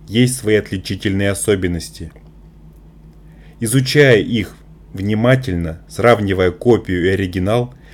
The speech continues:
можно найти даже незначительные несоответствия. Иногда для этого необходимо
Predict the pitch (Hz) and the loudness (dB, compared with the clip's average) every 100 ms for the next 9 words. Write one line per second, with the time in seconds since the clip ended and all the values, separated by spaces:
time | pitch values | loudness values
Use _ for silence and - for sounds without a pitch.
0 | - - 139 147 135 131 131 131 117 127 | -14 0 4 6 6 6 4 2 4 6
1 | 117 120 127 131 143 - - 117 98 92 | 6 4 2 2 0 -2 -2 0 0 -2
2 | 90 101 92 98 95 - - 87 80 - | -2 -2 -2 -2 -2 -4 -10 -10 -10 -16
3 | - - - - - - - - - - | -20 -20 -20 -20 -20 -20 -20 -20 -20 -14
4 | - 113 123 117 131 113 113 101 95 95 | -2 2 4 4 2 4 6 6 2 2
5 | 95 - 101 101 104 139 98 | 0 -2 -4 -2 0 0 0